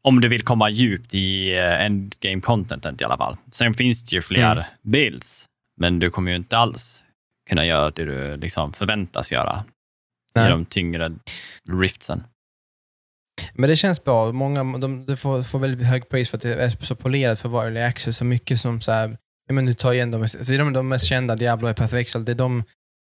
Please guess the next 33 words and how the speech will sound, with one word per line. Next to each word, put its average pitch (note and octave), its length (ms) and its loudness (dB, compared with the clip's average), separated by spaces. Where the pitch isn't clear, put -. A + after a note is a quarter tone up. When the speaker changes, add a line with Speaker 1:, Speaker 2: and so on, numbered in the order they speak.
Speaker 2:
gör, A#2 520 4
men B2+ 80 4
kanske A#2+ 220 2
inte A2+ 120 -4
gör G#2+ 60 -2
så A2+ 80 -6
bra, C#3 400 2
eller A#2 140 0
det A2+ 100 -2
de A2 120 -4
gör A2 80 -2
dåligt, B2 440 -2
eller A2 120 -2
det A2+ 120 -10
de A2+ 140 -4
gör A#2 100 0
bra, A#2 280 2
men A2 180 -2
det A2 60 -2
här A2+ 120 0
spelet A2+ 260 -2
gör A2+ 80 0
bättre. A#2 600 -2
Som A#2+ 200 -2
till C3 160 -2
exempel B2+ 240 -4
en B2+ 60 2
sån C3+ 180 0
enkel C3 280 -2
grej B2 160 -2
som A#2 120 -4
ett A2+ 100 -6
lootfilter. C3 960 -4